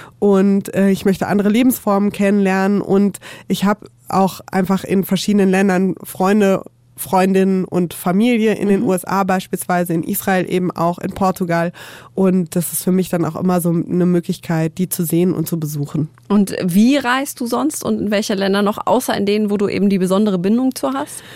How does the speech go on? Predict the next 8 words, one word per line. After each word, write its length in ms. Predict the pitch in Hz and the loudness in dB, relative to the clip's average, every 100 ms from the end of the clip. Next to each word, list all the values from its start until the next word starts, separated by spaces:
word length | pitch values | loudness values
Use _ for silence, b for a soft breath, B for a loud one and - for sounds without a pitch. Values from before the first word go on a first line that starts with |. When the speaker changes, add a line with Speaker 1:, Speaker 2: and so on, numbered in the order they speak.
| 285 214 - | -16 -16 -4
Speaker 1:
Also 260 | 208 214 196 | 0 2 2
ich 220 | - - | 0 -8
war 420 | 190 185 202 202 | -2 0 2 2
bisher 1040 | 190 196 196 - - 185 175 170 165 156 151 - | 2 0 0 -4 0 2 4 2 2 0 -2 -2
in 400 | 208 226 214 - | 2 4 2 0
Kanada 680 | - 190 202 220 254 269 269 | -2 0 2 2 0 0 0
außerdem 640 | 262 277 277 269 269 269 269 | 0 -2 -2 0 0 2 2
noch. 280 | 277 269 | 0 -2